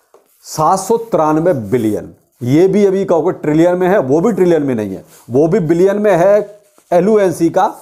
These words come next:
मिलियन में है। अब मैं अगर आपसे ये कहूँ कि आप, ठीक है, जो बर्निंग कर रहे हैं, उसमें से मैंने मान लिया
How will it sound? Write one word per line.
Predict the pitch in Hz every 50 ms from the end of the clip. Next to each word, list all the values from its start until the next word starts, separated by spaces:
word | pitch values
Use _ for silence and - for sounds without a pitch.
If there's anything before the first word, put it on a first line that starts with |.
| - _ _ -
मिलियन | 123 135 147 165 175 170 156 131 123 110
में | 104 90
है। | 92 87 - _ _ _ _ - _ _
अब | - 196 262 269
मैं | 240 208 233
अगर | 240 208 185 190
आपसे | 185 175 175 - 160 180
ये | 156 147 165 185
कहूँ | - 165 147 147 160
कि | 151 180
आप, | 156 151 156 156 156 - -
ठीक | - 151 143
है, | 170
जो | 165 165
बर्निंग | 127 107 135 151 147 156 170 156 127
कर | 143 135 123
रहे | 117 110 95
हैं, | 90 90 85 - _ _ _ _ _ _ _ _ _ _ _ _
उसमें | 170 196 202 - 262 269 285 269 220 165
से | - 165 185 185
मैंने | 165 160 160 170 175
मान | 165 151 143 143 135 135
लिया | 135 139 151 160 175 190 190 190 -